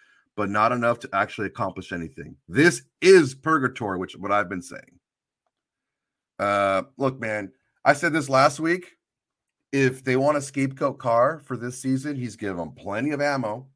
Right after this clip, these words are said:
uh, to do it. And this is a sixth example of when we had a halftime lead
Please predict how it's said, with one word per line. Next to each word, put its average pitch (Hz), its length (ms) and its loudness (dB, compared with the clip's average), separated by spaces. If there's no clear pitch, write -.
uh, 107 140 -4
to 117 140 -10
do 120 260 2
it. 104 180 -4
And 90 120 -6
this 98 160 -8
is 110 100 -10
a 95 100 -8
sixth - 380 -4
example 123 640 -4
of 87 80 -8
when 95 140 -6
we 101 100 -6
had 104 160 -2
a 92 60 -4
halftime 110 600 -2
lead 113 340 -4